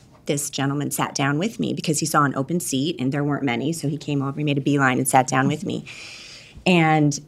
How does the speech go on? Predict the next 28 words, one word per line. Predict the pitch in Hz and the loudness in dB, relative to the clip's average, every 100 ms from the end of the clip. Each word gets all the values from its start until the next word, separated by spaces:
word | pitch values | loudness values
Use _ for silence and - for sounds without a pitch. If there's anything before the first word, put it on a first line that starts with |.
| - | -10
the | 156 156 175 165 - | -8 2 4 6 4
entire, | 156 - 185 175 170 | 2 2 6 6 6
I, | 160 156 | 2 2
I | 156 | 0
watched | 156 170 156 - - - | 4 4 4 0 -4 -2
the | 139 | 0
whole | 165 165 | 2 2
restaurant | 160 143 - 143 123 - | 2 -2 -2 -2 -4 -4
kind | 151 139 | -2 -2
of | 139 | -2
looking | 139 139 120 139 | -4 -4 -6 -6
to | - 139 | -6 -6
see | - 151 131 143 - - - _ _ - | -2 0 0 -2 -6 -14 -20 _ _ 2
how | 165 147 | 6 6
I | 139 | 4
was | 139 - | 0 -2
going | 151 139 | 0 0
to | 131 139 | -2 -2
react. | 135 143 117 - - | -2 -2 -4 -8 -6
And | 151 147 | -2 2
he, | 202 262 | 4 4
you | 269 | 4
know, | 240 | 2
was | 233 | 2
on | 180 180 | 0 0
a | |
device | 226 190 147 156 226 - | -2 2 2 2 -2 0
and | 143 135 | 0 0